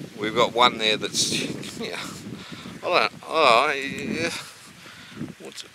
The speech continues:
what's this one doing? Huh? Don't know.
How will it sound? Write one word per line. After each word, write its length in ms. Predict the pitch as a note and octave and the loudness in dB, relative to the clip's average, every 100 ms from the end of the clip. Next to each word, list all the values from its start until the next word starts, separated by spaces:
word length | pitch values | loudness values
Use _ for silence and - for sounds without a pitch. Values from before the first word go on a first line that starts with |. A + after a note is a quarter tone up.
| - | -16
what's 180 | D#3 - | -6 -4
this 200 | D#3 - | -4 -4
one 160 | A#2 | -6
doing? 260 | E2 E2 E2 - - - - - - - - - - - - - | -6 -10 -12 -18 -20 -20 -20 -20 -20 -20 -20 -20 -20 -20 -20 -14
Huh? 180 | D3+ D#3+ - - - - - | -12 -12 -14 -18 -20 -20 -4
Don't 160 | C#3+ C3+ | 2 2
know. 160 | F2+ | 2